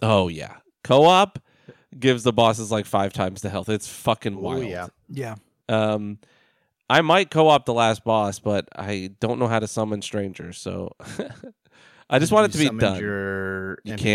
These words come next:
Speaker 2: N P Cs?
Speaker 1: You can't. You can get
Speaker 2: Ah,
Speaker 1: help
Speaker 2: nice.
Speaker 1: online, but you cannot summon N P Cs. There's a couple of bosses like that.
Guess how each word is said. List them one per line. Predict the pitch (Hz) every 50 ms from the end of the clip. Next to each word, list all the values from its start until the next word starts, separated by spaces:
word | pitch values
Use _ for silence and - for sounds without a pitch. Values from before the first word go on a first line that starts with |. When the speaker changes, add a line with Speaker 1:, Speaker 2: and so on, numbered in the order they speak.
| 107 104
Speaker 2:
N |
P | 110 110 120 131
Cs? | 131 - - - _ _ _
Speaker 1:
You | _ -
can't. | - - 85 87 76 - _ _ _ _ _ _ _ _ _ _ _ _ _ _
You | 117 117
can | - 139 123 113
get | 120 139 - 98
Speaker 2:
Ah, | 104 110
Speaker 1:
help | 135 143 156 123 107
Speaker 2:
nice. | 147 151
Speaker 1:
online, | 151 147 151 151 147 135 123 117 113
but | 104 107
you | 107 -
cannot | - 113 120 120 117
summon | - 123 117 117 113
N | 110 98
P | - -
Cs. | - 98 92 95
There's | 127 151 185
a | 190
couple | - 202 196 - 175
of | 143 117
bosses | 120 110 110 - 107 104 -
like | 107 101 95 -
that. | 104 98 92 -